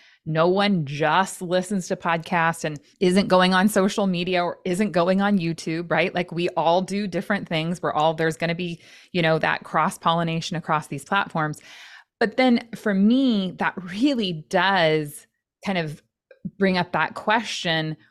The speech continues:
why are we operating so much differently than other types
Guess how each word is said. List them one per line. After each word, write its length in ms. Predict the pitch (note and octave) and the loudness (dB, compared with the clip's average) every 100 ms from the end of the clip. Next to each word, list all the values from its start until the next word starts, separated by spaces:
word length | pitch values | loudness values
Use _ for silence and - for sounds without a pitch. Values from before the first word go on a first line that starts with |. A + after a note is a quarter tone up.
| _ _ | _ _
why 680 | D#3+ E3 E3 F#3 G3 G3 - | -2 2 4 2 2 0 -4
are 140 | F#3 | -4
we 160 | F3 F3 | -2 -4
operating 960 | - E3+ F3 E3+ D3+ D3 D3 C#3+ D3 C#3+ _ | 0 -2 -2 -2 -2 -2 -4 -6 -8 -12 _
so 400 | - - G3+ F#3+ | -8 0 2 4
much 300 | F#3+ E3 - D3 - | 2 0 -4 -10 0
differently 920 | G#3+ B3 - D3+ - C#3+ B2+ D#3 F#3 _ _ _ _ _ | 0 0 -4 -4 -6 -6 -4 -4 -6 _ _ _ _ _
than 320 | E3 F3 F3+ - | -4 0 -2 0
other 460 | E3 D#3 D#3 D3+ F3 | 0 2 2 2 0
types 640 | E3+ - D3+ C#3+ D#3 - | -2 -6 -2 -4 -4 -8